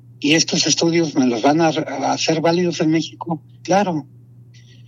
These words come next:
Y va, y van a decir, "¿Y estos estudios me los van a hacer válidos también acá en Estados Unidos?". Pues sí,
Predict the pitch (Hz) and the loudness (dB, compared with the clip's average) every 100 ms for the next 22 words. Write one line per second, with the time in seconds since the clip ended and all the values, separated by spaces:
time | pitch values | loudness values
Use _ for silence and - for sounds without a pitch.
0 | - - - - 127 135 135 143 147 151 | -20 -20 -8 -2 2 2 4 4 4 4
1 | 143 143 165 151 - - - - - - | 4 4 2 0 -2 -10 -20 -20 -20 -14
2 | 135 170 170 190 175 165 - 185 180 160 | 0 2 2 2 0 0 0 0 2 2
3 | 135 123 120 117 196 202 214 202 202 202 | 2 2 2 2 2 2 2 2 2 2
4 | 196 175 165 170 170 170 165 170 - 165 | 0 0 0 2 0 0 0 2 2 0
5 | 147 170 202 208 - - - - - - | 0 0 -2 -4 -10 -20 -20 -20 -20 -8
6 | - - 247 254 | -2 2 2 2